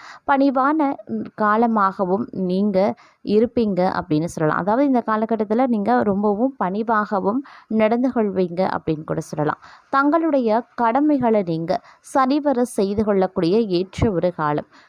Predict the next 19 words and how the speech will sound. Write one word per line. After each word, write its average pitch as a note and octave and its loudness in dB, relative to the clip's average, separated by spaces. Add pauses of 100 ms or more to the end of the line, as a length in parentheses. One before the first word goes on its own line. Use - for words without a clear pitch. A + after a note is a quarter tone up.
(160)
குடும்பத்தோடு D4+ 4 (140)
வெளியிடங்களுக்கு B3+ 2 (100)
சென்று A3 2 (420)
சந்தோஷமாக C4+ 2 (140)
நேரத்தை G#3+ 2 (160)
செலவுகளை F#3+ 0 (120)
செய்வீங்க. D#3 -6 (380)
உடல் G3+ 4 (120)
ஆரோக்கியத்துல A#3+ 0 (120)
மட்டும் G3 0 (340)
கொஞ்சம் C4+ 2
கவனத்தை G#3+ 2 (120)
செலுத்த F3+ 0 (140)
பாருங்க. D3+ -2 (300)
நிறைய A3+ 0
தண்ணீர் G#3 0
குடிங்க. F3 0 (240)
அதுதான் F3+ 0
உங்களுடைய G#3+ 2